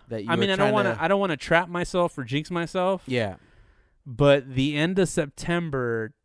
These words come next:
Speaker 2: doesn't look
Speaker 1: No, a clutch will take you a week to do, just taking your
Speaker 2: Yeah,
Speaker 1: time.
Speaker 2: yeah, that's true.
Speaker 1: Do you have a j-,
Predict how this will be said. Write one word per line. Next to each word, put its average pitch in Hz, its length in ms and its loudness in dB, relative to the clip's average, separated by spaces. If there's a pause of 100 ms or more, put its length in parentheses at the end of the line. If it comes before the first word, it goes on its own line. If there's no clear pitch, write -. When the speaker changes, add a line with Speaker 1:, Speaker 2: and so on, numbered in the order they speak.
(200)
Speaker 2:
doesn't 156 600 -2
look 143 580 2
Speaker 1:
No, 143 440 0
a 123 40 -2
clutch 180 320 0
will 190 80 2
take 175 220 -2
you 160 100 0
a 139 40 0
week 151 160 -4
to 135 100 -12
do, 156 240 0
just 135 260 -6
taking 139 280 -4
your 117 80 -2
Speaker 2:
Yeah, 117 340 2
Speaker 1:
time. 117 140 -4
Speaker 2:
yeah, 123 560 0
that's 127 180 -6
true. 147 380 0
Speaker 1:
Do 151 40 2
you 170 60 4
have 165 80 2
a 147 60 -4
j-, - 180 -12